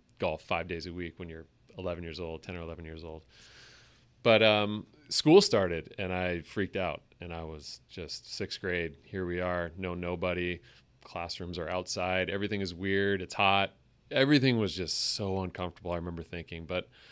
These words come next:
um, a-, as things moved on, I, I grew to love it here, and my family was here now. And, um, yeah, I, I, I kind of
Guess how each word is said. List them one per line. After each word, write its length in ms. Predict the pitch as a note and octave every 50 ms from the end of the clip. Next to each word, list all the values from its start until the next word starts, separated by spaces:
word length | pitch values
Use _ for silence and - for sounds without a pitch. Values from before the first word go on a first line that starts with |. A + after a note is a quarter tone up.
| - - - - _ _ -
um, 500 | - G#2+ G2+ G2 G2+ G2 G2 G2 G2+ G2+ - _ _ _ - -
a-, 200 | A#2 A#2 - -
as 180 | B2 A#2+ -
things 220 | - C#3+ C#3 C3 B2+
moved 240 | C#3 C3 A2+ G#2+
on, 200 | A#2+ C3+ D3+ A#2+
I, 220 | G#2+ G2 G2 - G2+
I 40 | G2
grew 320 | F2 E2 F#2 G2+ G#2+ G#2+
to 160 | - - - G#2+
love 260 | F#2+ F2+ F2+ G2 G#2
it 80 | A2+
here, 300 | A2 A#2+ A#2+ A#2+ B2 A#2+
and 100 | A2+ G2
my 160 | F2+ E2+ E2 D#2+
family 400 | - - F#2+ F#2+ G2+ G#2+ G#2+ G#2+
was 160 | G#2+ G#2+ -
here 160 | - A2 A2
now. 380 | G#2 G#2 G#2+ G#2+ G#2+ A2 G#2 F#2
And, 200 | F2 E2+ E2 E2+ - - - - - - - - _ _ -
um, 560 | - F#2+ F2 F2 F2 E2+ E2+ E2+ E2+ E2 E2 - - _ _ _ _ _ _ _ _ _ _ _ _ _ _ _ _ _ _
yeah, 320 | - G#2 A2 A#2 G#2+ F#2+ F2 -
I, 80 | - G#2
I, 420 | F#2 - G#2+ G#2 G#2 G#2 G#2+ A2
I 80 | G#2 F#2+ F#2 - - _ _ -
kind 240 | - - A2+ A2 A2
of 100 | G#2